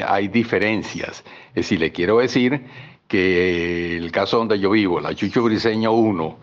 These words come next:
este, hay familias que, que están en la parte más baja, diga, de, en relación a la pendiente del terreno.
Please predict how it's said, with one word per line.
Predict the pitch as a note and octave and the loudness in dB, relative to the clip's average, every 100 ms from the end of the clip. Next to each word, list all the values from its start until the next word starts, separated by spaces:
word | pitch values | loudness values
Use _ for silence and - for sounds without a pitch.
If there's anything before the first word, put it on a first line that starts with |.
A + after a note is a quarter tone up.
| - - - - | -20 -20 -20 -4
este, | G2+ E2 - F2+ F2 | -2 -2 -2 0 2
hay | F2 G2 | 0 0
familias | A2 A#2+ A#2+ A#2 B2+ B2 | -2 -2 -2 0 0 0
que, | B2+ A2+ F#2+ F#2+ F2 F2 E2 | -2 0 2 2 0 -2 -4
que | F#2 | -4
están | - G#2 | -2 -2
en | A2+ | 0
la | G#2+ | 0
parte | - G#2 - | -2 -2 -2
más | A#2 A#2+ | 0 0
baja, | A2+ A#2 A#2 B2 A2 | 0 0 0 -2 -4
diga, | E2+ F2+ E2+ | -4 -2 0
de, | D#2+ | -2
en | E2 D#2 D#2+ | -4 -6 -6
relación | D#2+ E2+ D#2+ G#2+ | -4 -6 -2 0
a | |
la | A#2 | 0
pendiente | A#2 F#2+ F#2 A2+ F#2 - | -2 -2 2 0 0 -4
del | F2 E2 | -4 -2
terreno. | F#2 G2+ G2+ D#2+ | -2 0 0 -4